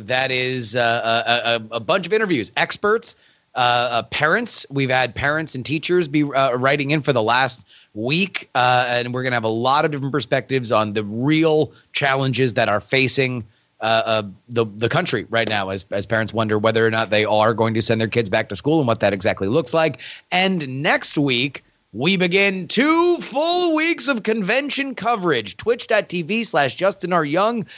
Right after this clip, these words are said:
is where you're gonna have to go to get it. Uh, uh, eight to ten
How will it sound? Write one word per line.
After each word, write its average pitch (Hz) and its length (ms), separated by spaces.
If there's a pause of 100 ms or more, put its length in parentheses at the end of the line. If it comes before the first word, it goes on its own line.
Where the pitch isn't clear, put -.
(160)
is 139 120
where 143 220
you're 208 140
gonna 180 180
have 170 200
to 151 80
go 170 180
to 151 80
get 160 260
it. 220 140 (320)
Uh, 143 260
uh, 139 160 (100)
eight 214 220
to 165 100
ten 208 400